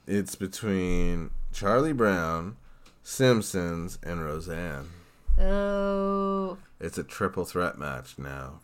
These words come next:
Speaker 1: for the Halloween fucking royalty.
Speaker 2: Mm. Okay, well, sorry, Charlie needs to just die in a fire here.
Speaker 1: Yeah, I
Speaker 2: He
Speaker 1: think
Speaker 2: has no, they have no gra-, foot, ground to stand on here.
Speaker 1: I, I think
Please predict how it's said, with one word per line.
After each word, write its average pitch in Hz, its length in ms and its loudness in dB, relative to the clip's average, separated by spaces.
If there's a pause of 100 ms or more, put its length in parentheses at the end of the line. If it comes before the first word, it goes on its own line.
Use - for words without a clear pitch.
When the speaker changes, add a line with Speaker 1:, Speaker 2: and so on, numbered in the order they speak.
Speaker 1:
for 78 180 -6
the 65 140 -10
Halloween 80 1000 -8
fucking 78 800 -10
royalty. 76 680 -10 (100)
Speaker 2:
Mm. 208 680 -2 (200)
Okay, 208 360 0
well, 208 420 2 (540)
sorry, 202 320 4
Charlie 202 380 2
needs 185 260 -4
to 156 100 -16
just 160 240 -10 (300)
die 170 200 2
in 151 60 -6
a 156 40 -6
fire 156 440 -4
here. 165 340 -4 (180)
Speaker 1:
Yeah, 113 400 6
I 113 140 6
Speaker 2:
He 285 100 6
Speaker 1:
think 277 100 10
Speaker 2:
has - 120 8
no, 269 200 6 (100)
they 269 140 10
have 254 140 6
no 226 180 4
gra-, 208 360 4
foot, - 180 2 (240)
ground 202 280 2
to 202 40 -6
stand 180 360 -2
on 170 180 2
here. 180 160 -4
Speaker 1:
I, 104 100 6
I 117 200 0
think 139 320 4